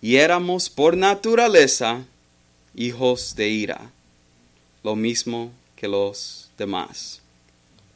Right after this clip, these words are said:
Dice así que éramos hijos de desobediencia y seguíamos la corriente de este mundo. Pero de nuevo el Señor nos ha redimido. Si aceptamos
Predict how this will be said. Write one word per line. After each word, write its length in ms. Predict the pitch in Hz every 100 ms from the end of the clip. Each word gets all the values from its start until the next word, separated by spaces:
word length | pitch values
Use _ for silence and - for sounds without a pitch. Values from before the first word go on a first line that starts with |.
| _ _ _ _ _ _ _ _ _ _ _ _ _ _ _ _ _ _ _ _ _ _
Dice 280 | 107 - 120
así 300 | 117 135 123
que 420 | - 110 107 -
éramos 480 | - 123 143 147 135
hijos 320 | 143 156 156
de 120 | 131 123
desobediencia 960 | 113 - 107 104 104 117 110 - - - - _ _ _ _ _ _ _ _ _ _ _ _ _ _ _ _ _ _ -
y 100 | 110
seguíamos 640 | 120 110 127 131 120 -
la 100 | 104
corriente 500 | - 104 110 110 98
de 100 | 95
este 180 | 98 -
mundo. 500 | 98 98 90 90 110 _ _ _ _ _ _ _ _ _ _ _ _
Pero 180 | 107 107
de 120 | 104
nuevo 300 | 104 110 104
el 60 | 98
Señor 320 | 95 98 104
nos 220 | 101 -
ha 100 | 101
redimido. 600 | 104 98 98 104 98 95
Si 140 | -
aceptamos 760 | 104 - 117 123 139 151 - -